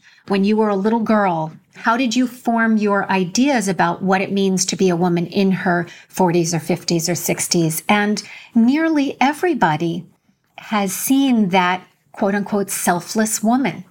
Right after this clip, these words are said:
right? Nearly every one of us has formed our ideas about what it means to be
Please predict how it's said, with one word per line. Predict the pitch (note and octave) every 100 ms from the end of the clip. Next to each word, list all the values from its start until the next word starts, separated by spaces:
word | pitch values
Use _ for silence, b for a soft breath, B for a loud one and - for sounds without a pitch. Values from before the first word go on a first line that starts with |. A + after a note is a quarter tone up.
| _ _ -
right? | F#3 F#3+ G3
Nearly | A#3 B3+ C4+ -
every | B3 C4 C4+
one | B3 C4
of | C#4+
us | G3 F3
has | G#3+ -
formed | A3+ A3 A3 G#3
our | G3+ G3 G3 F#3+ G3 -
ideas | G3 F#3+ A#3 D4+ C4
about | G3 F3+ F#3+
what | G3
it | F#3+ F#3+
means | G3 A#3+ B3+ A#3 F#3 -
to | - G3
be | G3 G3+ G3+ F#3+